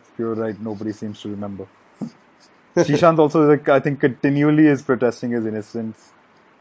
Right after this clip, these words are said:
Speaker 1: I, I don't know, has anybody been watching if he's talked about, uh, the match fixing thing, the, uh, the spot fixing thing on Bigg Boss? Does anybody watch Bigg Boss?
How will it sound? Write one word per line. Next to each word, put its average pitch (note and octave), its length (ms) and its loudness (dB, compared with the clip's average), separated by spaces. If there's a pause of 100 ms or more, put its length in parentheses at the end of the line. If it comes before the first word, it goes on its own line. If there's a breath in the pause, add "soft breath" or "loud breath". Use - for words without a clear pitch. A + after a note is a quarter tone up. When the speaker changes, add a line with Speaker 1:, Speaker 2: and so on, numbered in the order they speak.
(220 soft breath)
Speaker 1:
I, - 220 -2
I D3+ 100 6
don't B3 160 4
know, A#3+ 140 6
has G3 180 4
anybody G3 380 0
been A#3 180 2
watching C#3+ 320 0
if D#3 100 0
he's D#3+ 180 -2
talked C3 280 0
about, D3 260 2 (160)
uh, C3 640 2
the C3 180 -2
match C3 220 -2
fixing C#3 300 -6
thing, C3+ 240 -4
the, B2+ 140 -2
uh, B2+ 80 -2
the B2+ 160 -4
spot C3 240 -4
fixing C#3 240 -8
thing C3+ 240 -8 (340 soft breath)
on B2+ 220 -2
Bigg A2+ 200 -6
Boss? C#3 240 -2
Does B2+ 160 -4
anybody D#3 420 -2
watch C#3+ 300 -4
Bigg C3 180 -6
Boss? D3 360 -10